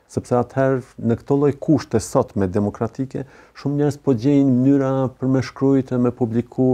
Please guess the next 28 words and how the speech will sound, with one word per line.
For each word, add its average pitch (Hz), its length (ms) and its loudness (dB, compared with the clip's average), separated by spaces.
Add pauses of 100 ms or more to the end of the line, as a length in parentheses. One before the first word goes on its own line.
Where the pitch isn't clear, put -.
çka - 160 -8
po 120 160 -2
ju 120 60 0
intereson, 120 500 -2 (320)
pavarësisht 120 680 -2
se 123 100 2 (640)
cili 120 240 2
është 127 240 -2
standardi. 90 640 -4 (320)
Edhe 120 240 4
tash 143 220 -2 (340)
kjo 151 320 2
në 139 160 2
një 135 80 -4
farë 139 220 0
mënyre 143 280 0 (300)
edhe 131 480 0 (1000)
po 127 80 4
e 127 240 6
rrëgjon 120 400 2
standardin. 95 760 -6 (420)
Në 120 80 4
anën 135 240 2
tjetër 139 460 -2
edhe 131 240 -2 (880)
vetë 135 640 0 (640)
pozicionimi 127 800 4
sikur 117 460 0